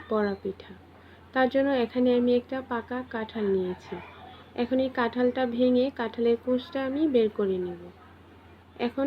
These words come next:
এর থেকে বিচিটা আলাদা করে ব্লেন্ড করে নেব। ব্লেন্ড করে নেওয়ার পর কাঁঠালের রসটা একটা বাটিতে নিয়ে নিয়েছি। আর এই কাঁঠালটা কিন্তু অতিরিক্ত মিষ্টি ছিল, তার জন্য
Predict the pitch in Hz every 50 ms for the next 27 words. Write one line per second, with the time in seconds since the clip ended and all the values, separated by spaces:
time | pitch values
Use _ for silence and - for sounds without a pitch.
0 | 269 - 254 262 254 254 - 269 269 262 294 294 262 233 233 214 - 247 226 -
1 | 247 - - - 226 226 226 226 233 254 262 254 - 262 262 277 302 311 285 240
2 | 226 220 214 214 214 - 202 190 185 180 175 175 175 175 175 180 - - - -
3 | - - - - - - - - - - - - - - - - - - - -
4 | - 233 254 269 269 277 269 - 277 277 285 277 277 277 277 277 285 269 - 269
5 | 262 254 262 277 277 - 262 233 233 - 247 240 247 247 240 240 240 247 240 -
6 | - 277 269 269 254 - - 285 302 285 254 220 214 - 220 208 - 208 196 196
7 | 190 190 185 185 180 180 180 180 - - - - 190 - - - - - - -
8 | - - - - - 240 254 262 254 269 247 233 233 254 254 254 262 262 262 269
9 | 269 262 254 254 277 277 285 - - 254 254 254 - 277 269 254 254 - - -
10 | 277 320 320 294 262 226 214 - - - 202 196 - - 202 180 175 175 170 -
11 | - - - - - - - - - - - - - - - 254 254 262 247 -
12 | 269 269 269 269